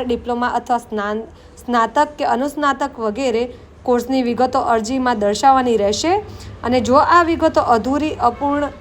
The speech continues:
કે ખોટી આપેલ હશે તો અરજી રદ કરવામાં આવશે. શૈક્ષણિક લાયકાતની સામે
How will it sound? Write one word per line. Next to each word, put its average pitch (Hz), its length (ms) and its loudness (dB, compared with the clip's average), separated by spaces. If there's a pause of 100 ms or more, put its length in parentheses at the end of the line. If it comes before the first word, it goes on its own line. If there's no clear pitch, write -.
કે 269 100 -4
ખોટી 247 420 -4
આપેલ 240 320 2
હશે 311 260 0
તો 262 120 -4
અરજી 208 360 -2
રદ 233 200 -4
કરવામાં 202 480 -2 (100)
આવશે. 269 360 0 (1000)
શૈક્ષણિક 370 500 4
લાયકાતની 320 440 4
સામે 302 340 2